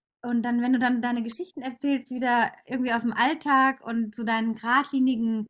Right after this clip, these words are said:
äh, das geradlinigere Leben, sage ich jetzt mal, ist einfach anders, ne?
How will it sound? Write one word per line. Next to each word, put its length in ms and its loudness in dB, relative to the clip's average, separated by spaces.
äh, 540 -8
das 140 -20
geradlinigere 640 0
Leben, 360 -2
sage 220 0
ich 100 -12
jetzt 180 -8
mal, 280 0
ist 100 -14
einfach 300 -8
anders, 500 -2
ne? 140 0